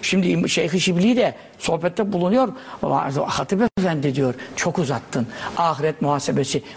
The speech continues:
o kadar uzun değil." E, Efendi Hazretleri diyorlar, bu kadar ayet, hadisler çok zorluğunu beyan ediyor, uzunluğunu beyan ediyor.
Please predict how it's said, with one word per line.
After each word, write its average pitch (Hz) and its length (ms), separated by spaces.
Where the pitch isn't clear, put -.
o - 80
kadar 131 260
uzun 110 320
değil." 113 220
E, 117 60
Efendi 139 380
Hazretleri 165 500
diyorlar, 160 220
bu 135 60
kadar 156 240
ayet, 156 300
hadisler 151 500
çok 151 220
zorluğunu 147 520
beyan 440 220
ediyor, 330 240
uzunluğunu 165 520
beyan 508 360
ediyor. 381 180